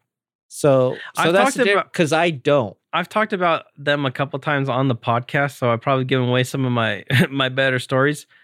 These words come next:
Speaker 2: But one dream
Speaker 1: Well, whatever you're cool with giving away,
Speaker 2: No,
Speaker 1: man.
Speaker 2: yeah, but one dream, uh, that I always have that's, like, a constant is essentially it's a film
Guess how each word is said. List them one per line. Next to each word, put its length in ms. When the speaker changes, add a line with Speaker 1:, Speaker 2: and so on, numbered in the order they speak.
Speaker 2:
But 120
one 260
dream 140
Speaker 1:
Well, 180
whatever 400
you're 140
cool 180
with 180
giving 300
away, 360
Speaker 2:
No, 180
Speaker 1:
man. 80
Speaker 2:
yeah, 220
but 260
one 240
dream, 460
uh, 520
that 140
I 100
always 440
have 360
that's, 160
like, 140
a 80
constant 760
is 560
essentially 480
it's 140
a 60
film 720